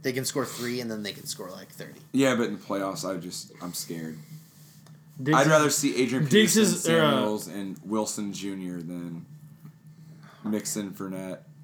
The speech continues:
Speaker 2: Adams, Gordon,
Speaker 1: I think you're beating either of these
Speaker 2: Diggs.
Speaker 1: teams, by the way.
Speaker 3: Gordon has not scored thirty this
Speaker 2: Well, you
Speaker 3: year.
Speaker 2: think I'm beating every team in my league.
Speaker 1: I'm saying that that's their potential.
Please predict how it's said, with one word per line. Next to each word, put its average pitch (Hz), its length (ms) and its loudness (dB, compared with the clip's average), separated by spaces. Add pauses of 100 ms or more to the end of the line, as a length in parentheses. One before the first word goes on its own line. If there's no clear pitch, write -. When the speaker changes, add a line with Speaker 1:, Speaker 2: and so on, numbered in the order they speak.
(300)
Speaker 2:
Adams, 95 720 -8
Gordon, - 220 0
Speaker 1:
I - 20 4
think 240 160 6
you're 147 120 2
beating 117 260 -2
either 104 220 -8
of 95 80 -8
these 95 140 -4
Speaker 2:
Diggs. 92 100 -4
Speaker 1:
teams, 90 240 -8
by 98 160 -6
the 98 80 -8
way. 101 200 -10 (120)
Speaker 3:
Gordon 160 300 4
has 131 140 2
not 120 280 -2
scored 107 340 -8
thirty 92 300 -10
this 90 120 -14
Speaker 2:
Well, 143 120 4
you 143 80 6
Speaker 3:
year. 156 80 2
Speaker 2:
think 143 120 0
I'm 120 100 2
beating 107 200 -2
every 98 180 -2
team 80 200 -12
in - 80 -14
my - 80 -14
league. - 80 -2
Speaker 1:
I'm 156 100 4
saying 151 280 2
that 123 220 -2
that's 135 220 0
their 120 140 -4
potential. - 460 -14